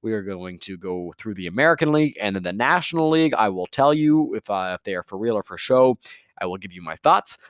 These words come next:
on their performances to start the season, and that's how we will wrap things up today. Uh, the Yankees are for real. I will just say this right now. The Yankees at nine and two, the Twins at ten and two, um,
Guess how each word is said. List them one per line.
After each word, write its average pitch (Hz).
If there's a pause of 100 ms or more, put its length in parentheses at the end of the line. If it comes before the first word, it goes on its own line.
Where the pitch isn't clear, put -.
(120)
on 175
their 170
performances 165
to 156
start 175
the 165
season, 165
and 123
that's 127
how 123
we 120
will 113
wrap 110
things 98
up 95
today. 120 (560)
Uh, 110
the 113
Yankees 135
are 120
for 117
real. 127
I 110
will 113
just -
say 139
this 131
right 135
now. 120
The 101
Yankees 139
at 139
nine 143
and 139
two, 101
the -
Twins 156
at -
ten 156
and 120
two, 85 (460)
um, 98